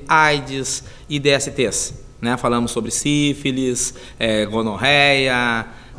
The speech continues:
cancro mole, cancro duro, candidíase, clamídia, herpes, H P V.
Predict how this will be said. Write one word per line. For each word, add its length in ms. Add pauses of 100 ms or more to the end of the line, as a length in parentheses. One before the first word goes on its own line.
(120)
cancro 380
mole, 320
cancro 340
duro, 400
candidíase, 800
clamídia, 640
herpes, 640
H 220
P 160
V. 500